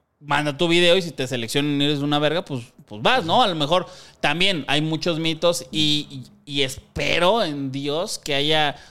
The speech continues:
mucha gente que está viendo esto y que la gran mayoría sepa realmente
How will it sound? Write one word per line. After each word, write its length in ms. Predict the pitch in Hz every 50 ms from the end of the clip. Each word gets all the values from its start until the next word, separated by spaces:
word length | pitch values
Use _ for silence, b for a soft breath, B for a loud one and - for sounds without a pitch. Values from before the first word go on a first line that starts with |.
| B
mucha 260 | - 165 170 - 185 156
gente 260 | 175 170 165 165 -
que 80 | 135
está 240 | 127 - - 160 156
viendo 340 | 151 156 156 160 156 156 156
esto 300 | 156 160 156 - 175 180
y 60 | 175 139
que 140 | - - 143
la 140 | 143 139 135
gran 240 | 143 156 165 170 185
mayoría 720 | 196 190 175 170 156 151 160 180 190 170 170 180 277 - b b b b b b b b _ _ _
sepa 640 | - - - - 180 180 180 - 185 180 190 - -
realmente 960 | 160 151 170 165 165 170 170 165 160 160 160 151 156 175 180 185 180 -